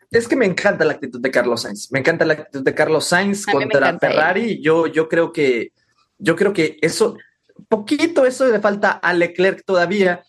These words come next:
Speaker 1: pero sí, tal cual lo dices, es Ferrari un fin de semana para el olvido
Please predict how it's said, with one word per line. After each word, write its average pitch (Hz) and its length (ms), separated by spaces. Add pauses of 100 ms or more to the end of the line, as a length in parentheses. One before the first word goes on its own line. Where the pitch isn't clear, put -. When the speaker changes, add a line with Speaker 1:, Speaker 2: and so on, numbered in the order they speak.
(180)
Speaker 1:
pero 160 180
sí, 247 260
tal 165 180
cual 156 200
lo 160 80
dices, 175 380
es 135 280
Ferrari 139 460
un 135 160
fin 135 160
de 135 80
semana 131 760 (640)
para 139 200
el 143 120
olvido 151 800